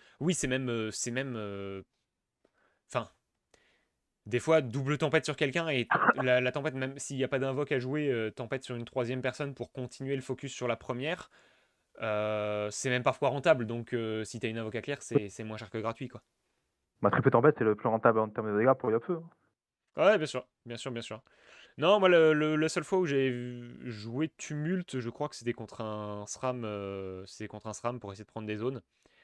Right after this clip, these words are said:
Speaker 1: Euh,
Speaker 2: Mhm.
Speaker 1: non, bah, Tempête, c'est bien, hein. Euh, <laughs>
Speaker 2: <laughs>
Speaker 1: c'est, je, je l'avais jamais trouvé, j'avais lâché, euh, mes P A dans le vent à tous les tours et ça servait à rien. Et le moment où j'avais trouvé, il y avait personne à côté de lui, donc c'était de la merde.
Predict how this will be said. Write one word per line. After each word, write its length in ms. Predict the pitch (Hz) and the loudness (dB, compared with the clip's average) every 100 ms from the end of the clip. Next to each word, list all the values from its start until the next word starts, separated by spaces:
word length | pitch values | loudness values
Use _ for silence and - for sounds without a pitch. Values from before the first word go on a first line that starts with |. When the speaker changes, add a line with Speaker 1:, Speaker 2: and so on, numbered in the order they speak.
| _ _ _ _ _ _ _ - | _ _ _ _ _ _ _ -12
Speaker 1:
Euh, 800 | 107 101 98 98 95 95 98 104 | -10 -10 -10 -12 -12 -14 -10 -8
Speaker 2:
Mhm. 220 | 120 131 - - - - - _ _ _ _ _ _ _ _ - _ - | -6 -8 -14 -20 -20 -20 -20 _ _ _ _ _ _ _ _ -20 _ -12
Speaker 1:
non, 340 | 101 101 107 | -6 -4 -2
bah, 240 | 104 95 95 - - _ _ _ _ _ _ _ _ _ _ _ - | -2 -4 -6 -16 -20 _ _ _ _ _ _ _ _ _ _ _ -12
Tempête, 280 | 101 107 | -8 -8
c'est 140 | - 98 | -8 -10
bien, 300 | 101 104 104 _ _ _ _ _ _ _ - | -8 -10 -12 _ _ _ _ _ _ _ -6
hein. 160 | 110 104 - _ - | 0 0 -2 _ 8
Euh, 0 | |
<laughs> 500 | 262 - 254 - 254 - _ 147 | 10 12 12 12 8 8 _ 4
Speaker 2:
<laughs> 520 | - 151 143 - - | 6 6 6 0 -8
Speaker 1:
c'est, 380 | - 165 208 160 | -4 6 8 8
je, 320 | - 190 143 | 4 2 4
je 80 | 131 | 2
l'avais 180 | 127 | 4
jamais 240 | 123 131 135 | 2 2 0
trouvé, 320 | - 131 151 | 0 0 2
j'avais 180 | 131 117 | 2 2
lâché, 380 | 117 - 117 110 | 0 0 -2 -2
euh, 140 | 95 - - - _ 120 | -6 -12 -20 -20 _ -6
mes 160 | 123 | -6
P 160 | 127 127 | 0 0
A 60 | |
dans 120 | 127 127 | 0 -2
le 80 | |
vent 140 | 120 135 | -2 -4
à 60 | |
tous 100 | 123 | -4
les 100 | 117 | -4
tours 220 | 113 143 123 | -2 -2 -2
et 20 | |
ça 140 | - | -2
servait 180 | 110 107 | -2 2
à 60 | 107 | 2
rien. 180 | 117 | 2
Et 80 | 131 | -2
le 60 | 110 | -4
moment 160 | 107 | -4
où 60 | 113 | -4
j'avais 180 | 113 110 | -4 -4
trouvé, 240 | - 120 | -2 -2
il 20 | |
y 60 | 117 | 0
avait 80 | 104 | 0
personne 260 | 107 117 | -2 -4
à 60 | 110 | -8
côté 180 | 110 104 | -6 -6
de 60 | |
lui, 120 | 104 127 | -6 -6
donc 160 | 104 | -8
c'était 160 | - 101 | -8 -8
de 60 | |
la 60 | 101 | -4
merde. 240 | 120 135 | -4 -4